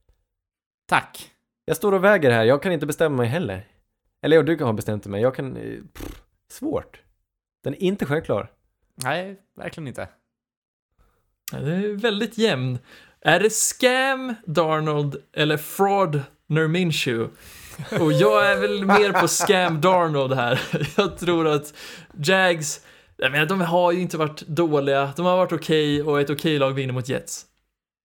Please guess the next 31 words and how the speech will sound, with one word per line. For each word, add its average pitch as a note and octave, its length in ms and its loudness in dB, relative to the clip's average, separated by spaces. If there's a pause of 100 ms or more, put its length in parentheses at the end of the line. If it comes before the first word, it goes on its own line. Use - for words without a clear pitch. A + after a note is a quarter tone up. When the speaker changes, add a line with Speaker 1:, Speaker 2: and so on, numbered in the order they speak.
(220)
Speaker 2:
Jag D3+ 380 -2
ser G3 180 0
det E3 60 4
här D3 120 4
som C3 260 -2
två C3+ 520 0 (280)
bra C3 800 0 (260)
quarterbacks G#2 540 -2
som B2 180 -4
har A#2+ 80 2
framtiden C#3 720 0
för F#2+ 160 -4
sig. G#2+ 340 -10 (240)
Eh, B2 380 0 (420)
jag D3+ 80 -4
vill D3+ 140 2
inte A#2+ 140 -4
tro B2+ 140 -6
något A2+ 160 -4
annat. G#2 380 -6 (160)
Det A2 100 -10
finns, G#2+ 540 -12
men, A2+ 260 -8
men, B2 180 -10
men, C3 180 -8
men, C3+ 140 -8
men. C#3+ 140 -14 (460)
Så D3+ 100 -6
här, A#2 300 -4 (100)
Jets D#3+ 360 0
försvar C3+ 580 -2